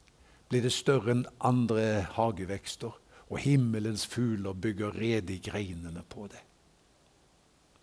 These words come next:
Ja, vi vet jo størrelsen på et sennepsfrø. Det er ikke mye. Vi ser det jo i sennepen nå,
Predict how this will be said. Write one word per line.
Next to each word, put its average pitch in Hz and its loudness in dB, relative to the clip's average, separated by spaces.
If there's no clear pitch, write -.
Ja, 104 2
vi 139 8
vet 110 2
jo 196 8
størrelsen 110 4
på 117 2
et 110 2
sennepsfrø. 131 4
Det 104 2
er 92 2
ikke 233 4
mye. 135 6
Vi 110 0
ser 104 6
det 107 2
jo 170 8
i 175 4
sennepen 113 4
nå, 110 2